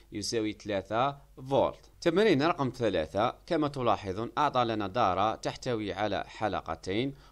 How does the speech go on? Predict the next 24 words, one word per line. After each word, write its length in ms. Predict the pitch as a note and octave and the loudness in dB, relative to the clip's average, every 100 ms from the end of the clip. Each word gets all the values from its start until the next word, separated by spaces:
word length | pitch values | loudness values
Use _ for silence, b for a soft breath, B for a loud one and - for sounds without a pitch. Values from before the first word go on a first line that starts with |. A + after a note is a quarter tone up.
| B | B
وطلب 400 | A#2+ F#3 F3+ D3+ | 0 2 4 4
منا 320 | C#3+ D3+ C3 | 2 2 -2
حساب 420 | B2 A#2+ E3 B2+ | -4 -4 0 0
التوتر 500 | A2+ A2 A#2 C#3 A2+ | 0 -2 -2 -2 -2
بين 260 | G2+ B2+ A2+ | -2 -2 -2
طرفي 440 | - G#2 G2+ C#3 | -2 -2 -2 -4
المقاومة 520 | A#2 G#2+ - A2 F#2+ - | -6 -6 -4 -2 -4 -4
آر 140 | A2 G2 | -4 -4
ثلاثة 640 | F2 E2 D2+ - A2 C3+ B B - | -6 -6 -6 -4 -2 -4 B B -10
باستخدام 640 | G#2 A2 G#2+ G#2+ A#2 C#3 | -6 -4 -6 -6 -4 -4
قاسم 640 | A#2 A#2+ G#2+ - C#3 E3+ F3 B B - | 0 2 2 0 -2 -2 -6 B B 0
الجهد. 500 | E3 C#3+ A2 F2 D#2 b b - | 2 2 -2 -4 -8 b b -2
قم 200 | G3+ E3+ | -2 0
بإيقاف 600 | D3 - B2+ C#3+ B2+ A#2+ | -2 -4 0 4 2 2
هذا 260 | A#2+ G2+ | -2 -2
الفيديو 640 | G2+ F2 G2 D2+ E2+ A2 C3 B B | -4 -6 -8 -6 -4 -4 -6 B B
وحاول 500 | A2 - F#3+ D3+ A#2 | -8 0 2 2 0
في 160 | A2+ | -4
هذا 180 | G#2 F#2+ | -4 -4
التمرين، 560 | F2+ F2 D#2+ F2+ G#2+ G#2+ b b | -6 -8 -6 -4 -4 -6 b b
وعند 340 | B2 C#3 F3 | -4 -2 -2
انتهاء 420 | C#3+ A#2+ B2 B2+ A2 | -2 -4 -6 -4 -4
من 180 | G#2+ | -4
المحاولة 760 | G#2 F#2 F2+ F#2 F2 F2 F2+ G2+ | -4 -6 -8 -6 -4 -4 -4 -6